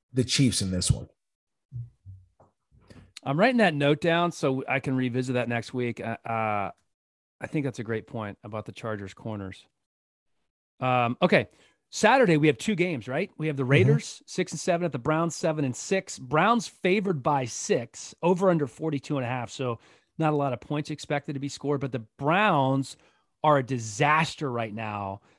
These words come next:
Speaker 2: They have nineteen players on covid lists. Kevin Stefanski, Baker Mayfield put on the covid list Wednesday. Need two negative tests separated by twenty-four hours to be back on the field.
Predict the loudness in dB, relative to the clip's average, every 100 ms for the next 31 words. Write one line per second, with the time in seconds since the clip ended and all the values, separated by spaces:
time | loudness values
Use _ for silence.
0 | 0 2 4 4 4 2 -2 -2 -2 -2
1 | -2 0 0 -2 -4 -6 -4 -2 0 -2
2 | 2 2 2 0 -10 -20 -20 _ _ 2
3 | 2 0 -6 0 4 4 2 -4 2 4
4 | 4 0 2 4 4 0 -2 -2 -2 -2
5 | -4 -4 -4 -2 0 -2 -2 -6 0 2
6 | 2 0 2 2 2 -2 -6 _ _ _
7 | _ -2 0 0 -2 0 4 4 2 0
8 | 0 0 0 -2 -4 -2 -2 -2 -4 -6
9 | -2 0 -2 0 4 6 6 6 4 0
10 | -6 -2 0 0 -2 -4 -4 -2 0 2
11 | -2